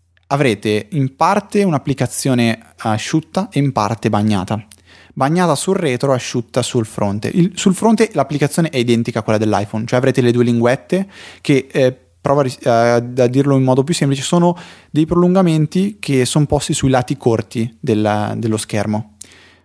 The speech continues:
Presi queste due linguette, applicando la pellicola sull'iPad, avrete ancora qui una spatoletta apposta per togliere le bolle e poi in ventiquattro ore si assorbiranno quelle rimanenti.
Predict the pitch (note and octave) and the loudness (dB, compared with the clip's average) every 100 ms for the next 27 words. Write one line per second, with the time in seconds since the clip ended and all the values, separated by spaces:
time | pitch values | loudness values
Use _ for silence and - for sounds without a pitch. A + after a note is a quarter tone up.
0 | _ D#3+ D#3+ E3 D#3+ E3 D#3 F#3 F3+ A#2 | _ 0 2 2 2 2 4 4 2 2
1 | - C#3+ D3 - - - C#3+ D3+ C#3+ A#2+ | 0 0 0 -4 -12 -8 -4 -2 2 2
2 | A#2 B2+ B2+ A#2+ A2+ - D3+ A2+ A2 B2+ | 2 2 0 0 -2 0 0 2 0 -2
3 | - - B2 A#2+ A#2+ B2 B2+ A2 A2 - | -2 -2 0 0 0 0 -2 -4 -2 -2
4 | C3 E3+ A2 - F3+ A2 G#2 - A2+ A2+ | 2 2 2 -2 -2 0 -2 -2 -4 -4
5 | A2 A2 B2+ E3+ A#2 A2+ A2+ - G#2+ A2 | -2 -2 0 2 2 2 0 0 0 0
6 | A2+ A#2+ C#3+ C#3 A#2 A2+ A2 A2+ - A2 | -2 -2 -4 -2 0 -2 -2 -6 -4 -2
7 | A#2 A2 G#2+ G#2 G#2+ G#2+ G#2+ G#2+ G2 G2 | 0 0 0 0 0 0 2 2 0 -2
8 | G#2 | -6